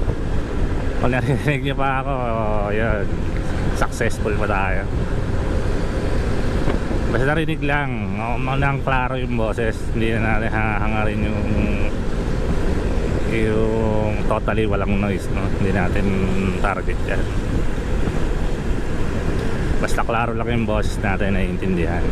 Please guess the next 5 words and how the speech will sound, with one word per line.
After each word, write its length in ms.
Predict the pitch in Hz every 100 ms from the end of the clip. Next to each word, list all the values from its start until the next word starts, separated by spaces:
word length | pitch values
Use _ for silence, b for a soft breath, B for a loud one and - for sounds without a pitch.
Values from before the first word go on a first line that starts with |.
| -
Kahit 120 | 104 -
may 160 | 123
konting 400 | 120 117 110 107
noise. 400 | 92 87 - - - - - - - - - - - - - - - - - -
Sixty-two. 640 | - - - - 117 117